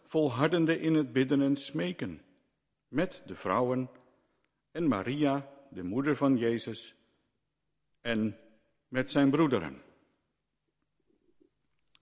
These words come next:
Tot zover de schriftlezing. En ik zei al, het thema waarover ik wil nadenken met u,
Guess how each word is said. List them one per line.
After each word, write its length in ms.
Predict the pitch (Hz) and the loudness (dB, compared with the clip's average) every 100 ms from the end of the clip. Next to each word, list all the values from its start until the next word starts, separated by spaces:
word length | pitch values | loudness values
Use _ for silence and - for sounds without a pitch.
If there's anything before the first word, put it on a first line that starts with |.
| _ _ _ _ | _ _ _ _
Tot 140 | 110 | 2
zover 560 | 131 120 113 98 - - - _ _ _ | 4 6 4 -2 -6 -20 -20 _ _ _
de 80 | _ | _
schriftlezing. 720 | - 170 185 143 123 87 67 - _ _ _ _ _ _ _ _ _ _ _ _ _ _ _ _ _ _ | -4 2 4 4 2 0 -8 -16 _ _ _ _ _ _ _ _ _ _ _ _ _ _ _ _ _ _
En 100 | - | -4
ik 100 | 110 | -2
zei 160 | 151 156 | 4 6
al, 140 | 165 | 6
het 200 | 147 135 | 4 0
thema 520 | - 170 170 165 165 - - - _ _ _ _ _ | 2 4 4 4 2 -6 -20 -20 _ _ _ _ _
waarover 360 | 123 135 131 143 | -2 0 2 0
ik 100 | 135 | 2
wil 180 | 127 | 0
nadenken 540 | 117 139 147 135 127 131 | 2 2 4 2 2 -2
met 200 | 127 120 | -2 -2
u, 180 | 123 | -4